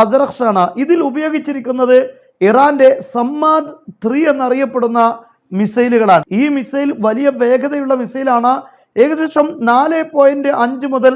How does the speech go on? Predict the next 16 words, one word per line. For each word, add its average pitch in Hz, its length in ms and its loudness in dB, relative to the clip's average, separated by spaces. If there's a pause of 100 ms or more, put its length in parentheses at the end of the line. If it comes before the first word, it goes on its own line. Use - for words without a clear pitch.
(500)
അഞ്ച് 285 260 0 (100)
പോയിന്റ് 277 320 2 (120)
ഒന്ന് 285 280 -2
മാക്ക് 262 340 -4 (120)
സ്പീഡാണ് 240 580 0 (260)
ഈ - 20 -2 (100)
മിസൈലിനുള്ളത്. 220 600 -2 (280)
ഇതിനെ 285 260 2
നമ്മൾ 277 180 -2 (160)
ഇസ്രായേലിന്റെ 277 640 0 (480)
അയൺ 277 240 6
ഡോമുമായി 285 540 0 (140)
നമ്മൾ 240 160 -2 (100)
ചേർത്തി 277 380 2
വായിക്കുമ്പോൾ 240 520 0 (280)
അയൺ 277 180 4